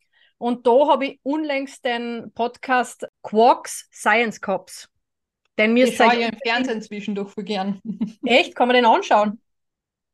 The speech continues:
Speaker 2: Also
Speaker 1: Hm.
Speaker 2: nicht im Podcast, aber diese Quark-Sendung, also diese, äh, faktenbasierte,
Speaker 1: Mhm.
Speaker 2: es ist, ich sag jetzt einmal, die Sendung mit der Maus für Erwachsene. <laughs>
Speaker 1: Ganz genau, ja. Das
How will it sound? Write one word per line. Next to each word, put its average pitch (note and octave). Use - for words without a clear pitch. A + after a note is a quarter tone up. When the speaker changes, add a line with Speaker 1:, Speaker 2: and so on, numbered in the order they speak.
Speaker 2:
Also A#3
Speaker 1:
Hm. B3
Speaker 2:
nicht B3+
im A#3
Podcast, B3+
aber A#3
diese A3+
Quark-Sendung, B3
also A3+
diese, A3+
äh, A3+
faktenbasierte, A#3
Speaker 1:
Mhm. D#4
Speaker 2:
es -
ist, B3
ich A#3
sag A3+
jetzt A#3
einmal, A#3
die A#3+
Sendung A3+
mit A#3
der A#3
Maus G#3+
für -
Erwachsene. G3
<laughs> -
Speaker 1:
Ganz B3+
genau, A3
ja. B3+
Das B3